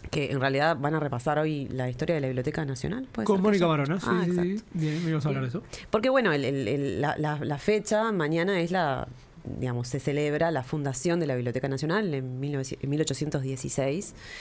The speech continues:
Speaker 1: em, que fue la primera biblioteca pública del país, por eso es, se conmemora el Día del Libro,
Speaker 2: Mm.
Speaker 1: em, que es una celebración, eh, oficial desde mil novecientos cuarenta, y en ese marco hay actividades acá en la facultad.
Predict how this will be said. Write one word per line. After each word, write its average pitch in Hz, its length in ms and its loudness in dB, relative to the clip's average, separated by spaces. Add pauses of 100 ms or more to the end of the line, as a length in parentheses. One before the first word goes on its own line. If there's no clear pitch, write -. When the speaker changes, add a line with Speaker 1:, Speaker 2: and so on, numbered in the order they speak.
(380)
Speaker 1:
em, 131 460 0
que 139 140 -2
fue 151 100 2
la 143 80 4
primera 143 320 4
biblioteca 139 420 2
pública 135 380 0
del 123 180 0
país, 160 500 0
por 127 180 -4
eso 135 200 -2
es, 127 100 -2
se - 180 -4
conmemora 127 340 0
el 127 100 0
Día 131 200 0
del 127 180 0
Libro, 180 560 0
Speaker 2:
Mm. 147 60 -2 (540)
Speaker 1:
em, 139 640 2
que 156 160 4
es - 180 0
una 165 100 4
celebración, 147 1120 2 (100)
eh, 120 300 -4 (420)
oficial 165 500 0
desde 151 180 2
mil 147 120 2
novecientos 147 380 0
cuarenta, 208 720 2
y 175 140 0
en 180 80 0
ese 214 260 0
marco 220 600 2
hay 185 140 4
actividades 160 360 2
acá 139 120 0
en 135 60 0
la 135 80 0
facultad. 120 360 -4